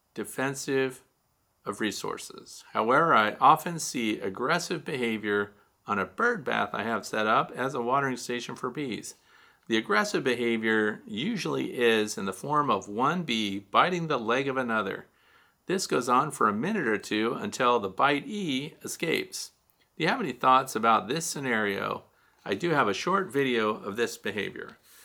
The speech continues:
Well, thanks for the offer of the video. Don't need it 'cause I see this common. Uh, it's a common behavior. So you even see it on landing boards. You'll see a guard bee or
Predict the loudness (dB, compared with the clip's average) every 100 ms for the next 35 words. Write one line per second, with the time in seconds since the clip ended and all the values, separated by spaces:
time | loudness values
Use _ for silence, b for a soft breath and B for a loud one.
0 | b _ -4 -4 -2 2 6 6 6 2
1 | -2 0 0 2 0 0 -2 0 0 0
2 | 0 0 0 2 0 2 0 -2 -2 0
3 | 0 -2 -8 -16 B B B B -4 -4
4 | -2 -4 4 4 4 0 -4 -6 -8 -12
5 | -18 _ _ B B B B B 2 8
6 | 8 8 2 2 4 8 8 6 2 0
7 | -2 -4 -4 -8 -2 0 2 2 6 8
8 | 6 6 2 0 0 -6 -2 2 4 2
9 | 0